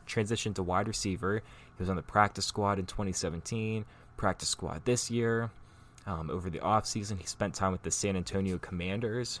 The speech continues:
which is a, the, um, A A F football team that that league is not anymore, but he played really well with them as a wide receiver too. Um, he showed his skill. Eagles brought him back in.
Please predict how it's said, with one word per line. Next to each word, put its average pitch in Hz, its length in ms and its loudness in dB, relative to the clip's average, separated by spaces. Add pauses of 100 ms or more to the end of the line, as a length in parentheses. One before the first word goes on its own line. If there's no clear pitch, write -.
which 95 220 -2
is 92 320 0
a, 90 280 -2 (460)
the, 87 400 4
um, 76 380 -4 (320)
A 101 280 2
A 98 100 0
F - 240 -6 (200)
football 110 340 4
team 110 540 0
that 85 220 0 (200)
that 90 220 0
league 90 220 0
is 85 180 -4
not 85 280 -2
anymore, 90 500 0
but 85 260 -2 (680)
he 113 180 2
played 123 320 12 (100)
really 104 260 2
well 95 180 2
with 82 160 -2
them 80 360 0
as 90 160 -2
a 87 40 0
wide 87 200 2
receiver 82 360 -2
too. 78 380 0 (100)
Um, 80 200 -2
he 85 100 -2
showed 87 300 -2
his 90 100 0
skill. 87 420 0 (380)
Eagles 87 340 0
brought 67 420 -2
him 95 140 -4
back 92 340 0
in. 92 340 2